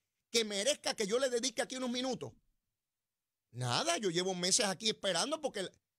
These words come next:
la materia prima de este programa, lo que nosotros procesamos aquí, es lo que hacen y dicen los políticos. Pues tú, un ana-, tu programa de análisis político, de comentar cosas políticas. Yo no hablo aquí de, de, de, de belleza,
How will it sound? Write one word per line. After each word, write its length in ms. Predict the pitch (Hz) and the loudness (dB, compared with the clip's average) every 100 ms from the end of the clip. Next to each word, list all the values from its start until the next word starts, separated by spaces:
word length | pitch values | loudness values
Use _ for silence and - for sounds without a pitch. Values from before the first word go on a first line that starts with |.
| _ _ | _ _
la 200 | 190 190 | 0 2
materia 580 | 185 175 269 302 294 202 | 2 0 0 2 2 0
prima 380 | 262 277 240 175 | 0 -2 0 0
de 100 | 202 | 0
este 160 | 226 | 0
programa, 540 | - 208 190 202 170 131 | -2 -2 0 0 0 -2
lo 140 | 135 | -2
que 100 | 156 | -4
nosotros 400 | 143 139 214 233 | -4 -4 -4 -4
procesamos 680 | - 214 202 202 247 214 214 | -4 -2 0 0 0 0 -2
aquí, 240 | 202 247 - | -2 -4 -2
es 120 | 165 | -2
lo 120 | 214 | 0
que 100 | - | 0
hacen 280 | 143 - 233 | 0 0 0
y 60 | 160 | -2
dicen 280 | 131 135 | -2 0
los 120 | 131 - | -2 -2
políticos. 580 | 151 180 302 311 294 - | -2 -2 -2 -2 -4 -4
Pues 120 | 135 | -10
tú, 100 | - | -6
un 80 | 147 | -2
ana-, 160 | 139 - _ _ | -2 -4 _ _
tu 100 | 262 | -4
programa 400 | 220 170 160 160 | 0 2 2 0
de 60 | 139 | 0
análisis 400 | 135 151 143 147 | -2 0 -2 -2
político, 520 | 120 113 156 262 240 | 0 0 0 0 0
de 100 | 160 | 0
comentar 380 | - 131 - 147 | -4 -4 -4 -6
cosas 240 | 143 131 | -4 -6
políticas. 560 | 107 110 110 175 254 269 - _ _ _ _ _ _ - | -4 -4 -4 -4 -6 -6 -8 _ _ _ _ _ _ -2
Yo 120 | 139 | 0
no 80 | 208 | 0
hablo 160 | 277 262 | 0 -2
aquí 180 | 185 | 0
de, 160 | 196 165 | -2 0
de, 220 | 147 135 | 0 0
de, 180 | - 143 | 0 0
de 120 | 135 | 0
belleza, 600 | 131 104 117 190 - 226 | 0 0 2 2 0 -4